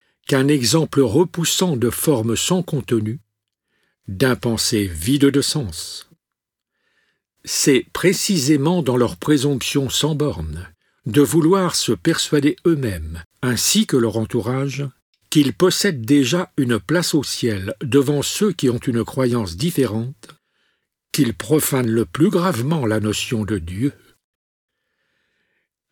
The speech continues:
L'aspect extérieur des coutumes des églises,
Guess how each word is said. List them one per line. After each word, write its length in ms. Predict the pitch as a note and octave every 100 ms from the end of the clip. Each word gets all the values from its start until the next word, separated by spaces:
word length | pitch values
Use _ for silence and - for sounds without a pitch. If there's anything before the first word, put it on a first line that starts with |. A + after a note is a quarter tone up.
| _
L'aspect 720 | G#2 A#2 C#3+ - - E3+ - -
extérieur 800 | D#3+ - - D3 C3 F3 F#3 C3
des 140 | G2+ G2
coutumes 460 | D#3+ D3 F#3+ D#3+
des 260 | A#2 A2 A#2+
églises, 600 | G#2 G2 G2 E2 D#2+